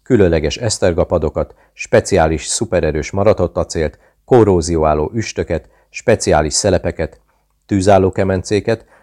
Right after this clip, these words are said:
amelyeket alakjuk után koponyakemencéknek is hívnak, továbbá vákuumszivattyúkat és fújtatókat. Ez mind a fejlett technológiához tartozik.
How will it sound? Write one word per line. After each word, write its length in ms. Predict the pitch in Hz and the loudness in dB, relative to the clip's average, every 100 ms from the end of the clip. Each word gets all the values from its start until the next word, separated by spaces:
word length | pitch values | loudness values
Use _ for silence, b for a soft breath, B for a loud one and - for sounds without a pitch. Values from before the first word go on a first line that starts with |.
| b | b
amelyeket 460 | 107 92 90 98 - | -4 0 0 -2 -4
alakjuk 420 | 120 92 - 82 | 0 0 -2 -10
után 380 | 110 104 101 98 | -8 -4 -4 -4
koponyakemencéknek 1040 | - 120 87 80 85 80 76 87 80 80 | -4 -2 -2 -2 -4 -4 -4 -6 -8 -10
is 160 | 87 - | -10 -8
hívnak, 400 | 95 90 85 - b b b | -8 -6 -8 -8 b b b
továbbá 440 | 101 95 80 78 | 0 2 2 2
vákuumszivattyúkat 1040 | 76 104 - 92 - 90 80 - 87 85 | 4 4 2 -6 -4 -2 -4 -4 -6 -6
és 140 | 80 - | -8 -10
fújtatókat. 760 | 101 90 85 87 76 80 - _ _ _ _ - | -6 -4 -6 -6 -8 -8 -12 _ _ _ _ -12
Ez 160 | - | -8
mind 220 | - 120 | -2 0
a 60 | 95 | 0
fejlett 380 | - 98 85 - | 0 0 0 -2
technológiához 760 | 95 - 82 78 80 76 69 | -6 -4 -6 -4 0 -2 -2
tartozik. 540 | - 71 - 73 - | -8 -8 -8 -12 -12